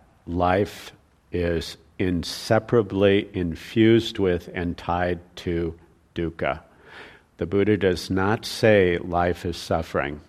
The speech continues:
that, uh, that the only thing in life is suffering. But he says that life, what is the problem that we have is dukkha, is suffering.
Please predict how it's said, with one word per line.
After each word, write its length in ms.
that, 320
uh, 120
that 180
the 120
only 280
thing 240
in 160
life 340
is 120
suffering. 520
But 160
he 320
says 600
that 360
life, 640
what 480
is 340
the 80
problem 640
that 200
we 180
have 460
is 300
dukkha, 480
is 120
suffering. 560